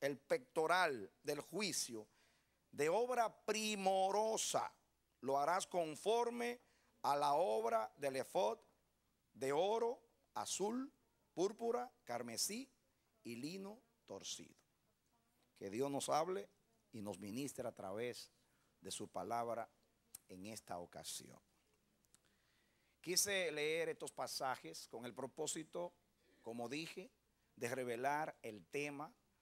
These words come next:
lo que Dios quiere enseñarnos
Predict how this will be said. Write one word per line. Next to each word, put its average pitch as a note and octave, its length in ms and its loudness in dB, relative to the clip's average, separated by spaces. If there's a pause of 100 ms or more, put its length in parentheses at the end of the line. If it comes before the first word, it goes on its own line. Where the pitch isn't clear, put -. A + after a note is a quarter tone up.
(160)
lo A#2 120 -6
que A2+ 160 -8
Dios C#3 280 -4
quiere C#3+ 500 -4 (640)
enseñarnos A#2+ 920 -6